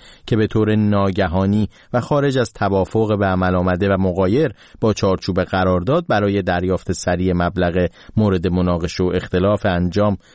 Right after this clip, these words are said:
و اختلاف انجام گرفته است. معاون وزیر نفت ایران روز جمعه خبر داد قرارداد واردات گاز از ترکمنستان به ایران همچنان تا پا-، تا پنج سال آینده برقرار خواهد بود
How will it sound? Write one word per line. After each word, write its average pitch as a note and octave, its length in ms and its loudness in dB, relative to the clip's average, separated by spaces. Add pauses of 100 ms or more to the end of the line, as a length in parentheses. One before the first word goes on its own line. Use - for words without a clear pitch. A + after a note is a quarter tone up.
(320)
و A2 40 2
اختلاف G#2 540 0
انجام E2+ 380 -4
گرفته D#2 340 -10
است. - 260 -18 (1300)
معاون C#3+ 360 0
وزیر B2 240 0
نفت B2 260 -2
ایران A#2+ 220 0
روز B2 140 0
جمعه A2+ 380 -2
خبر A2+ 280 2
داد A2+ 160 0
قرارداد G2 540 0 (420)
واردات G#2 420 2
گاز G2+ 380 0
از G2 200 -4
ترکمنستان F#2 840 -2
به F2+ 80 2
ایران G#2+ 320 0 (280)
همچنان A2+ 500 0
تا A2+ 120 -2
پا-، G2+ 320 -2 (380)
تا A2+ 120 2
پنج G2+ 300 0
سال G2+ 240 2
آینده F#2 520 0
برقرار F#2 480 0
خواهد E3+ 260 0
بود F3+ 180 -2